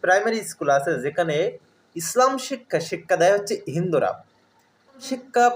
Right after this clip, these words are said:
প্রাইভেট পড়ায় হিন্দুরা। তাহলে চিন্তা করুন কত পরিমাণ হিন্দু সেখানে আছে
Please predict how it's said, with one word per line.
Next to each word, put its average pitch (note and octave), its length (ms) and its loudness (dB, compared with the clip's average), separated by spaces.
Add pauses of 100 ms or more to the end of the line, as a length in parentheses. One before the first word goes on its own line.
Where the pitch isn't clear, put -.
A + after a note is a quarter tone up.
প্রাইভেট G3 360 4 (120)
পড়ায় D#3+ 480 6 (340)
হিন্দুরা। E3+ 360 0 (280)
তাহলে F#3 200 -2 (120)
চিন্তা B3+ 300 -2 (140)
করুন A#2+ 220 -4 (200)
কত A3 200 -2 (140)
পরিমাণ F#3 280 -2 (100)
হিন্দু G3 280 -2
সেখানে D3 240 -4 (120)
আছে A2+ 180 -6